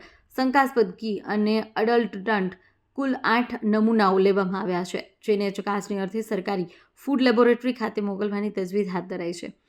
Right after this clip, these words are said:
વિભાગ દ્વારા આશરે એક હજાર પાંચસો તેર કિલોગ્રામ જેટલો શંકાસ્પદ જથ્થો જપ્ત કરવામાં આવ્યો છે, જેની અંદાજિત કિંમત ત્રણ લાખ અડસઠ હજાર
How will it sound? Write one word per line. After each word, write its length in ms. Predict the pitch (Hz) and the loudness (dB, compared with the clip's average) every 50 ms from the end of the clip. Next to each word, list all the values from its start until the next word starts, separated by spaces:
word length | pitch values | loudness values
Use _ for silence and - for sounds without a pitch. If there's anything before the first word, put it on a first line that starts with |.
| _ - _ _ - | _ -20 _ _ -4
વિભાગ 320 | 214 202 214 220 214 208 180 196 | -2 2 2 4 2 2 2 2
દ્વારા 240 | 208 208 208 208 208 - | 2 2 4 2 2 2
આશરે 320 | - 196 196 - - 190 185 | 0 -2 -2 -2 -2 -2 -2
એક 160 | 185 214 196 220 | 0 -2 -2 -2
હજાર 100 | 208 190 - 202 | -2 -4 -2 -2
પાંચસો 320 | 202 196 190 - 190 185 - | -2 -2 -2 -4 -6 -2 0
તેર 100 | 220 220 214 220 - | 0 0 0 -2 -6
કિલોગ્રામ 480 | 208 190 190 180 190 208 208 208 208 190 | -6 -6 -4 -4 -4 -4 -2 -2 -4 -4
જેટલો 280 | - 190 - 185 180 180 | -6 -6 -6 -6 -6 -6
શંકાસ્પદ 480 | - 190 185 180 196 190 185 - 196 175 170 - | -6 -6 -6 -4 -4 -6 -6 -6 -8 -8 -6 -6
જથ્થો 260 | 202 208 - 233 220 - | -6 -4 -2 -4 -2 -2
જપ્ત 260 | 196 190 190 - - | -4 -8 -8 -10 -8
કરવામાં 380 | 190 185 185 185 170 180 175 175 | -6 -4 -4 -4 -4 -4 -6 -6
આવ્યો 240 | 185 185 175 170 - | -8 -8 -10 -8 -10
છે, 160 | - - - _ _ _ _ _ _ _ - | -10 -12 -12 _ _ _ _ _ _ _ 0
જેની 280 | - 247 220 196 - - - | 2 4 4 4 2 -2 -2
અંદાજિત 440 | 208 202 202 196 190 190 190 190 - | 0 2 2 2 2 2 -2 -4 -4
કિંમત 320 | 220 214 214 185 170 - _ | -6 -4 -4 -4 -6 -6 _
ત્રણ 260 | - 214 214 202 185 180 | -4 -2 -2 -2 0 -2
લાખ 160 | 180 180 180 _ _ _ _ _ _ - | -2 -2 -4 _ _ _ _ _ _ -2
અડસઠ 400 | 214 226 220 262 254 - 240 220 214 | -2 0 0 0 -2 0 0 0 2
હજાર 160 | 202 196 214 | 2 2 0